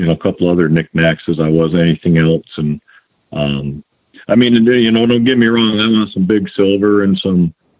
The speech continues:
gold and, you know, all that sort of thing too. But, um, we, I just, to, for me to go out on a field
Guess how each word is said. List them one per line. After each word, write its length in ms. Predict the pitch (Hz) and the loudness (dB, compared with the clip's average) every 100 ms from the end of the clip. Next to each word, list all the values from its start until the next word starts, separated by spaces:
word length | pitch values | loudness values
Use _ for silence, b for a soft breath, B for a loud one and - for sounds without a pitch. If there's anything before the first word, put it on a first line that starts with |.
| _ - | _ -4
gold 480 | 98 98 101 104 98 | 0 2 4 4 2
and, 360 | 87 85 90 - | 2 2 0 -2
you 160 | 104 | 0
know, 80 | 98 98 | 2 0
all 200 | 98 95 | 0 0
that 200 | 98 98 | 0 -2
sort 220 | - 95 | -2 -2
of 100 | 85 | -2
thing 240 | - 98 80 | -2 -2 0
too. 340 | 104 101 92 | 0 2 2
But, 240 | 80 82 - _ | 0 -4 -4 _
um, 440 | 87 82 80 78 78 _ _ _ _ | -8 -6 -4 -6 -8 _ _ _ _
we, 800 | 92 95 95 92 90 90 98 - - _ _ | 0 2 4 2 2 -2 -6 -16 -18 _ _
I 140 | 98 104 | -6 -2
just, 440 | 117 123 - - _ _ _ b b _ | 0 -2 -4 -20 _ _ _ b b _
to, 280 | - 110 98 - 156 _ _ 160 165 | -4 -4 -4 -10 -20 _ _ -20 -6
for 80 | 131 | 0
me 200 | 127 160 | 2 2
to 120 | 156 | 0
go 260 | 101 120 131 | 0 0 2
out 280 | 127 135 - _ _ - | 0 0 -2 _ _ -14
on 240 | 127 117 | -2 0
a 100 | 101 | 0
field 680 | 98 - 123 117 104 95 82 | -2 2 2 4 2 0 -4